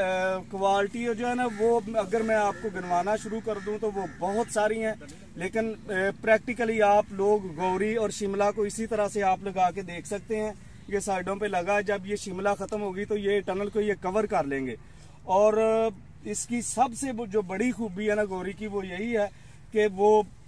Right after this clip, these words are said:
आम देसी type शक्ल का होता है और इसकी पैदावार जो है ना दूसरी वैरायटियों के साथ double दुगना होती हैं और farmer को इसका ना काफ़ी सारा फ़ायदा। उस वजह से अव्वलीन जो पाकिस्तान में पसंद variety है वो गौरी की है, जो लोग काश्त करते हैं।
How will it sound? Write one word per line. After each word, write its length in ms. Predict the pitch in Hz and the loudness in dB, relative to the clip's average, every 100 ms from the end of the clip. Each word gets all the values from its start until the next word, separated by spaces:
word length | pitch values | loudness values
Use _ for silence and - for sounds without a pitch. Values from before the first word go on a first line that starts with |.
| - | -4
आम 320 | 190 202 214 190 | 4 6 4 2
देसी 380 | 175 170 214 | -4 -4 -4
type 300 | 220 220 214 | 2 4 4
शक्ल 260 | 185 208 202 | 0 -4 -2
का 140 | 196 | 0
होता 220 | 208 185 220 | 0 2 2
है 60 | |
और 160 | 220 214 | 4 2
इसकी 260 | 208 226 | 2 -4
पैदावार 600 | 214 214 196 214 220 214 196 | -4 2 4 6 6 6 4
जो 160 | 208 | 2
है 80 | 214 | 2
ना 80 | 226 | 0
दूसरी 460 | 180 202 202 220 | -4 -8 -6 -6
वैरायटियों 460 | 220 196 185 208 214 | -2 -2 -2 -4 -6
के 260 | - - 208 | -6 -6 -4
साथ 300 | 196 196 208 | 2 2 2
double 520 | 180 143 202 233 214 | -2 0 2 2 -2
दुगना 460 | 160 180 190 233 | -6 -12 -6 0
होती 260 | 226 208 143 | 0 0 -6
हैं 180 | 139 - - - - - - | -8 -10 -16 -20 -20 -20 -10
और 520 | 202 202 220 220 226 | 0 4 4 4 0
farmer 480 | 208 214 202 202 220 | 2 2 2 2 -2
को 160 | 220 226 | 2 0
इसका 300 | 214 - 226 | 0 2 4
ना 220 | 226 226 - 208 175 | 4 2 0 -12 -6
काफ़ी 260 | 202 208 220 | 0 0 0
सारा 220 | 214 208 | 2 2
फ़ायदा। 340 | 185 190 185 202 | 2 0 2 0
उस 140 | 208 | 0
वजह 280 | 208 202 208 | -2 2 2
से 160 | 226 | 2
अव्वलीन 640 | 226 - 233 277 262 240 226 | -2 0 -2 -2 -4 -2 0
जो 120 | 226 | 0
पाकिस्तान 520 | 220 190 202 214 196 | 0 -4 -6 -4 -4
में 160 | 196 196 | -4 -10
पसंद 320 | 202 185 175 | -6 -6 -4
variety 400 | 196 180 170 196 | -4 -4 -4 -2
है 160 | 208 202 - - - - 156 | -2 -4 -12 -18 -20 -16 -4
वो 260 | 190 208 | 2 2
गौरी 340 | 185 180 185 202 | 4 0 0 -2
की 160 | 226 | 2
है, 200 | 220 226 | 4 4
जो 160 | 196 196 | 4 -2
लोग 240 | 196 185 | -2 -4
काश्त 280 | 190 170 160 | 2 2 2
करते 320 | 175 147 160 | -4 -4 -4
हैं। 120 | 147 | -4